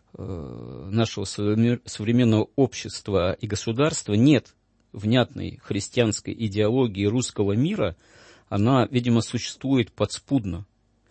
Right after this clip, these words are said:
Она, м, существует исторически инерционно.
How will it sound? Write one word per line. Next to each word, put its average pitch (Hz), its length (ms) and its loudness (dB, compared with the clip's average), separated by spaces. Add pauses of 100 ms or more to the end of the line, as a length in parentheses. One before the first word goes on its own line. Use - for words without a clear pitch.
(260)
Она, 107 360 2
м, 92 400 -6
существует 117 840 -4
исторически - 920 0
инерционно. 110 1040 0